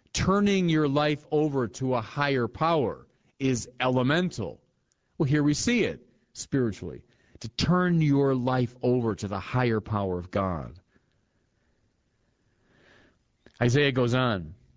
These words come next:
"He rules with his strong arm." These great images,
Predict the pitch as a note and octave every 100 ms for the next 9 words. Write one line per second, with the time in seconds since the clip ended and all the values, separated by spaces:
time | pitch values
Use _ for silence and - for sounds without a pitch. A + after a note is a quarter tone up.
0 | _ _ _ _ _ _ _ _ - D#3
1 | F#3 F#3 D#3+ C#3+ E3+ G#3+ F#3 C#3+ B2+ A2
2 | A2+ C#3 C#3 C#3+ C#3 A#2+ - - C3 D3
3 | D3 C#3 C3 A2+ F2 C#2 - _ _ _
4 | _ _ _ _ _ _ _ _ _ _
5 | F3 - C3+ C3+ A#2+ A2+ F2+ F#2 D2 -
6 | -